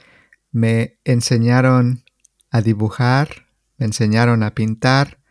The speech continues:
pero ni con ayuda pude lograr la habilidad. <laughs> Así que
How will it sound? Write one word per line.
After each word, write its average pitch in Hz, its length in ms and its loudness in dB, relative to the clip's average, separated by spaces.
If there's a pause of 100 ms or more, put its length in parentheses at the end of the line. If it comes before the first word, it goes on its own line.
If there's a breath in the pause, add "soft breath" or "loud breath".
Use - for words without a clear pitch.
(760 soft breath)
pero 170 540 4 (160)
ni 151 500 0 (100)
con 143 340 2 (120)
ayuda 143 600 2 (540)
pude 143 320 4
lograr 123 540 2
la 117 140 0
habilidad. 113 500 0 (100)
<laughs> - 1400 -4
Así 151 240 2
que 151 260 2